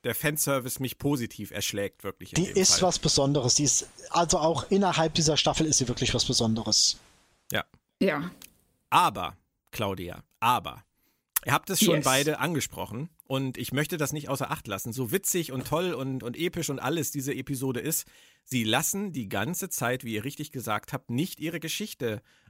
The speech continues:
Speaker 1: aus den Augen. Und die Geschichte lautet, und das zum meiner Meinung nach ersten Mal richtig, richtig perfekt in dieser Serie,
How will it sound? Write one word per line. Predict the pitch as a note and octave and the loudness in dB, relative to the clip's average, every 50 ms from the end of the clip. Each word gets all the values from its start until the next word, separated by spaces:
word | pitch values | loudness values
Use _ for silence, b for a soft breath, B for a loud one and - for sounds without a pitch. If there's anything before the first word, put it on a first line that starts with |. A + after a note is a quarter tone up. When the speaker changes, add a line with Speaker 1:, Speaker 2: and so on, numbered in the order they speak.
| b - | b -4
Speaker 1:
aus | A2+ A#2 A2 - | -2 -2 -2 -4
den | - A2+ G#2 | -6 -6 -6
Augen. | - F#2+ F#2+ F#2+ F#2 F#2+ | -4 -4 -6 -6 -6 -8
Und | A2 G#2+ A2+ | -10 -10 -8
die | A#2+ A2+ | -8 -8
Geschichte | A#2+ - - D3 D3+ - - G3+ F#3+ | -6 -4 -2 -2 -4 -4 -4 -4 -2
lautet, | D3 A2+ G#2 A2+ B2+ - G3+ G3+ - | 0 0 0 0 0 -2 -4 -4 -4
und | B2 B2 - C3+ | -6 -4 -2 -2
das | C#3 - - | -2 -2 -2
zum | - - C3 B2 - - _ | -2 -2 -2 -4 -4 -8 _
meiner | - A#2 B2 C#3+ F3 A3+ G#3 E3+ | -2 2 2 2 2 2 0 0
Meinung | C3 B2 B2 B2 A#2 G#2+ | 0 0 0 -2 -4 -4
nach | - A2+ A2+ - - _ | -2 -2 -4 -4 -6 _
ersten | B2+ C3+ D#3 F3 - - - D#3 C#3+ | 0 0 0 2 0 -2 -2 -2 -2
Mal | C3+ B2 A#2 B2 B2+ C3 b b b b b - | -2 0 0 0 0 -2 b b b b b -10
richtig, | A2 A#2 C3+ F#3 A3 - - - G3+ E3+ - C3 A2 A#2+ | -6 0 0 0 0 -2 -6 -8 -8 -8 -8 -8 -2 0
richtig | E3+ G3 - - - E3 D3 - - | 0 0 0 -4 -8 -8 -10 -10 -10
perfekt | - - B2 A2+ - - - E3+ G3 - - - | -6 -4 -4 -4 -4 -2 -2 -2 -2 -2 -6 -8
in | D3+ D3 C#3 | -6 -4 -2
dieser | C3+ D3 C3+ C3+ C#3 B2 | 0 0 0 0 -2 -2
Serie, | A2 A#2+ B2 B2+ A#2 B2 A#2+ A#2+ A#2+ A#2+ | -2 -2 -2 -2 -2 0 0 0 0 -2